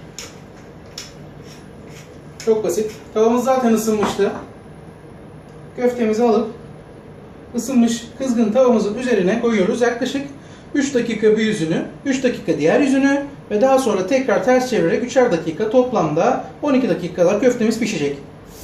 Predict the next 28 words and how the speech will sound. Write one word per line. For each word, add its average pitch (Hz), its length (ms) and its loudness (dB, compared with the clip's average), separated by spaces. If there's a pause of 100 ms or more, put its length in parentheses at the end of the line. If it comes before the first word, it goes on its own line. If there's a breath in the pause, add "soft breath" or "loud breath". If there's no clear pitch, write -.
(180)
Attım. 226 300 -2 (2000)
Buranın 185 180 -4
altını 165 260 -4
atıyor-, 170 320 -4
açıyorum 160 380 -4
birazcık 135 360 -4
daha. - 240 -2 (920)
Şimdi 226 160 -4
burası 220 160 0
bayağı 220 240 4
duman 220 200 2
olacağı 196 340 0
için 233 160 -2
ben 202 140 0
venti-, 185 760 -4
e, 160 280 2 (100)
aspiratörümü 190 540 0
çalıştıracağım. 139 560 -4 (2250)
Köftemiz 220 380 4
yaklaşık 240 380 0
üç 247 140 -2
dakikadır 214 500 0
pişiyor. 226 280 -2
Şimdi 240 280 -4
hemen 220 240 0
diğer 220 260 0
tarafını 214 320 0
çeviriyorum. 139 460 -4